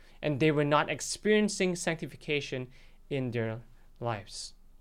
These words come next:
So this was the problem with the church of Laodicea. They were lukewarm. They had no,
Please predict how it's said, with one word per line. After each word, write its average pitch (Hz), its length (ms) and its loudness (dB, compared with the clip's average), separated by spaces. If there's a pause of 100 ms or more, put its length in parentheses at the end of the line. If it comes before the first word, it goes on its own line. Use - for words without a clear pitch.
(600)
So - 140 2
this 202 240 2
was 214 120 0
the 185 80 2
problem 139 560 0 (600)
with 143 160 0 (200)
the 143 120 -4
church 139 260 -2
of 123 80 -2
Laodicea. 120 640 -4 (640)
They 185 80 8
were 175 140 10
lukewarm. 185 560 4 (540)
They 175 100 10
had 185 240 8
no, 202 160 2